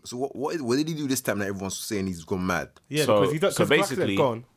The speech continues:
Speaker 3: so basically, the last one, I think it was in Sacramento or whatever,
Speaker 1: Mm.
Speaker 3: he was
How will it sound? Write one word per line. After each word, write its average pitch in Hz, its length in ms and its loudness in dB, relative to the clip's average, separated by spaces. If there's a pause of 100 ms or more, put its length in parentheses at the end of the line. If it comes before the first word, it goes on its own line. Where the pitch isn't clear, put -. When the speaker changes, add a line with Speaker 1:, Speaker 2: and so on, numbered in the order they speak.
(160)
Speaker 3:
so - 160 -2
basically, 104 500 0
the 92 120 0
last 120 340 2
one, 92 260 -4
I 85 40 -16
think 104 200 -8
it 107 60 -2
was 90 140 -2
in 90 60 -6
Sacramento 95 600 -2
or 87 60 2
whatever, 82 420 -6 (180)
Speaker 1:
Mm. 80 200 -10
Speaker 3:
he 101 160 4
was 95 280 4